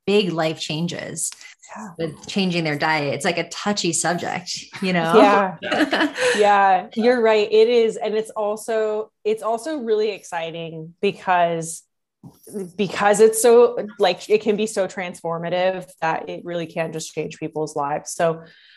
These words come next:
Speaker 2: I would say, thankfully, if somebody is asking me that, they,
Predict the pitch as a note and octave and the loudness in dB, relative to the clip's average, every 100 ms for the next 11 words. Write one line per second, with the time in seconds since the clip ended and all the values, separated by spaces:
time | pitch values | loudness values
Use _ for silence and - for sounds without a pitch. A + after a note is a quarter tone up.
0 | - - A#3 A#3+ A#3+ A#3 A3+ A3 _ - | -10 0 2 2 4 4 4 0 _ -18
1 | - D4 E4+ D#4 B3+ G3 F#3 F3 E3+ E3+ | -6 -2 -2 -2 -2 -2 -2 -6 -6 -10
2 | E3+ _ _ _ _ _ A3+ A#3 - B3+ | -12 _ _ _ _ _ 2 2 2 4
3 | C#4 C#4 B3+ A3+ - G3 E3+ - E3+ E3 | 4 2 2 0 0 0 0 -2 0 0
4 | - - G3+ G3+ F3+ F3+ E3+ D#3 D#3+ E3+ | -2 -4 -4 -2 -6 -8 -4 -4 -2 -6
5 | - _ _ F3 G3 G3 | -8 _ _ -6 -6 -6